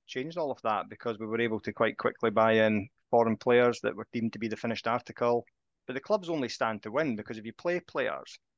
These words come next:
then the value just goes up. And then eventually, if you get down to producing better players,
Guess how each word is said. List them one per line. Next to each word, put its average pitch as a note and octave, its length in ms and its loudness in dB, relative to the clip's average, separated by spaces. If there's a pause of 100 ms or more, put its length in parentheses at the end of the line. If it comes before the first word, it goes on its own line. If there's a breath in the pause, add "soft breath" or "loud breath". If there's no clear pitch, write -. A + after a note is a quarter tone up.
(120)
then A#2 100 -6
the A#2 80 -6
value C3+ 320 0
just G#2 200 -10
goes G2+ 180 -12
up. C#3 240 -2 (1000)
And B2 120 -6
then A#2+ 160 -4
eventually, C3+ 340 -2
if G#2+ 80 -12
you G#2+ 60 -12
get A2 180 -6
down A2 160 -8
to - 100 -20
producing G#2 400 -12
better E3+ 240 -2
players, - 520 -10